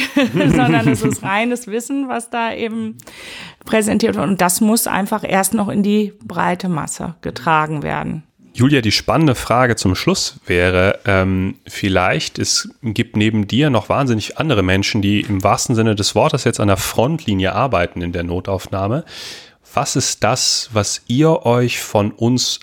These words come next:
Speaker 2: allen wünscht? Und was braucht ihr gerade, um diese schwierige Zeit, in der ihr momentan seid, gut zu durchschiffen?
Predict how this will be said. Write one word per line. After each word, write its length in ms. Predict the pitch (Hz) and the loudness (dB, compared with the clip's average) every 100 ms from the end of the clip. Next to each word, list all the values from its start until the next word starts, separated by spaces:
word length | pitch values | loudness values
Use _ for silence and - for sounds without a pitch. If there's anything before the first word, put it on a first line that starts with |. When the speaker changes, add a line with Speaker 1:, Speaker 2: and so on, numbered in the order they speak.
| _ | _
Speaker 2:
allen 760 | 101 113 143 147 143 143 147 - - | 0 2 4 4 4 2 -4 -10 -10
wünscht? 640 | 104 123 95 85 - - | 0 2 2 -2 -10 -8
Und 160 | 104 95 | -4 -2
was 220 | 117 - | -2 -2
braucht 500 | _ - 139 160 - | _ 0 2 0 -2
ihr 140 | 90 | -4
gerade, 400 | 85 - 85 87 | -2 -2 0 0
um 160 | 95 101 | 0 0
diese 220 | 120 120 | 0 0
schwierige 440 | - 127 135 113 107 | 0 2 4 4 0
Zeit, 380 | - 139 - | 2 2 2
in 100 | 135 | 2
der 180 | 113 120 | 2 4
ihr 120 | 117 | 4
momentan 520 | 113 113 107 117 107 107 | 2 2 0 2 0 4
seid, 300 | 107 101 - | 2 2 2
gut 420 | 123 143 - - - - - | 4 4 2 -6 -10 -20 -6
zu 160 | - | 0
durchschiffen? 560 | 113 110 - 101 - | 2 4 4 2 -2